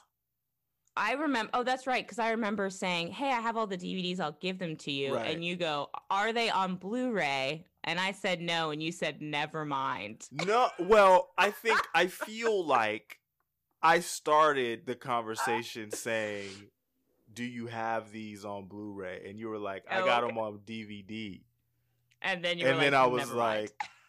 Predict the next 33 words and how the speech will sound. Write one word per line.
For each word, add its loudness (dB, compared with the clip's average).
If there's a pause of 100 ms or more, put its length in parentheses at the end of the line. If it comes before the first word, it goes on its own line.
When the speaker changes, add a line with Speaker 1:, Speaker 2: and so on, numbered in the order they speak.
Speaker 1:
<laughs> -20
I -4
don't 0
want -4
any -4
of -2
that 0
Speaker 2:
"Cool." 2
Speaker 1:
garbage. 0
Speaker 2:
Yeah, 10
I 12
don't 10
wanna 8
say 2
Speaker 1:
<laughs> -
Speaker 2:
garbage. 6
It 0
ain't 6
like 4
that, 4
but 0
it's -4
like, -2
yo, 0 (560)
I'm -6
trying 2
to -2
see -4
the -4
definitive -2
version 2
of -6
this. -4